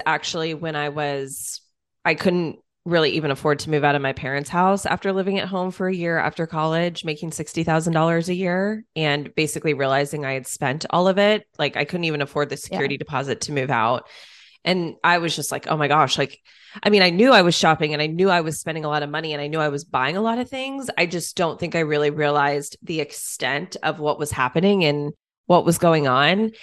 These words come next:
Speaker 1: I'm so glad we're talking about this because I think with clothes,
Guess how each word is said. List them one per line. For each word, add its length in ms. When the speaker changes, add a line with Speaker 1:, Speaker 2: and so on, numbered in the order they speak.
Speaker 1:
I'm 160
so 240
glad 240
we're 100
talking 320
about 200
this 180
because 240
I 80
think 400
with 220
clothes, 760